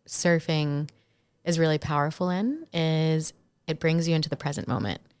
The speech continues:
And so every little wave is, like, this little tiny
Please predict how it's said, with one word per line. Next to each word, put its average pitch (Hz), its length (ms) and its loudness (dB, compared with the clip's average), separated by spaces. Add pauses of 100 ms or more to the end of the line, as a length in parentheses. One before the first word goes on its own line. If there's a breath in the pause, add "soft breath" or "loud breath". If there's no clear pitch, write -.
(340)
And 156 80 -2
so - 120 -2
every 165 340 4
little 156 240 2
wave 147 300 2
is, 160 100 2
like, 147 160 -2
this - 240 -2
little 165 220 6
tiny 156 800 2